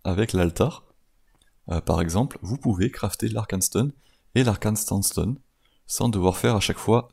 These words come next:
de la transmutation. C'est assez pratique parce que ça va se crafter par lot de huit.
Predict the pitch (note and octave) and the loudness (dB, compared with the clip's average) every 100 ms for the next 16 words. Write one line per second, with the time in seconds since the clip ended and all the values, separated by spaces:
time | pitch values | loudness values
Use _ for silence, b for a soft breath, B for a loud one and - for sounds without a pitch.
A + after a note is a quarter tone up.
0 | - G2+ G#2 - G2+ - G#2+ F#2+ - - | -6 -2 0 -2 -4 -2 -2 -2 -2 -6
1 | - _ _ _ _ _ _ _ _ - | -16 _ _ _ _ _ _ _ _ -10
2 | - E2 - - F#2+ C#3 - - - - | -4 -2 0 -2 -2 -2 -4 -4 -4 -2
3 | F2 - - G#2 - C3+ F#2+ F#2 A2 F#2 | -2 -2 -2 -4 -4 -2 -2 0 -2 -2
4 | E2+ B2+ - - | -6 -8 -8 -8